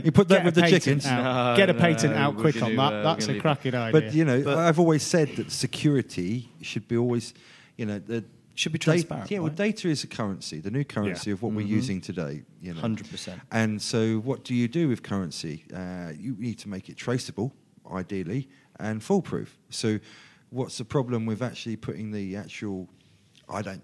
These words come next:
Speaker 1: I don't see a problem with it, the security within that particular data packet,
Speaker 2: Mm.
Speaker 1: or even a tracer in that data packet. I don't mind. I mean, I wouldn't mind. Certainly if we look at cryptocurrencies, you,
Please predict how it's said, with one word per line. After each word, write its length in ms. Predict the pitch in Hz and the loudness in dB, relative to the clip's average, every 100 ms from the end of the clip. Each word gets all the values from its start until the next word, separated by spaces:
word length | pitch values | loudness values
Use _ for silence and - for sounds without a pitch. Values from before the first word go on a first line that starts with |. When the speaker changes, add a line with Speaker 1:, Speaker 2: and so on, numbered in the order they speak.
| - | -16
Speaker 1:
I 60 | 98 | -14
don't 180 | 95 90 | -12 -12
see 140 | - | -14
a 60 | 80 | -14
problem 260 | - 92 98 | -12 -10 -8
with 100 | 92 | -10
it, 120 | - | -12
the 60 | |
security 520 | - - - 107 - 85 | -14 -10 -8 -8 -8 -12
within 340 | 82 104 123 | -8 -6 -6
that 160 | 120 - | -8 -10
particular 420 | 117 143 - 135 | -12 -12 -8 -10
data 280 | 131 135 92 | -6 -8 -8
packet, 400 | - 139 143 117 | -8 -10 -10 -12
Speaker 2:
Mm. 240 | 107 95 90 | -12 -12 -12
Speaker 1:
or 200 | 107 139 | -4 0
even 200 | 151 147 | 0 -2
a 40 | 156 | -4
tracer 440 | - 160 208 - | -4 -4 -4 -4
in 80 | 117 | -4
that 120 | 92 | -4
data 220 | 98 80 - | -6 -8 -10
packet. 320 | 95 - - | -12 -10 -8
I 120 | 113 123 | -4 -2
don't 280 | 120 98 - | -4 -6 -8
mind. 440 | 139 107 71 117 | -8 -8 -10 -10
I 60 | 113 | -6
mean, 180 | 117 117 | -4 -4
I 140 | 131 | -4
wouldn't 280 | 135 113 98 | -4 -6 -6
mind. 240 | 98 107 - - - | -8 -8 -10 -20 -6
Certainly 280 | 170 127 | -4 -2
if 100 | 120 120 | -4 -2
we 100 | 107 | -2
look 220 | 123 - | -4 -6
at 120 | - | -8
cryptocurrencies, 840 | - - 104 - 90 87 - 123 | -8 -8 -12 -10 -8 -8 -10 -12
you, 160 | 117 | -10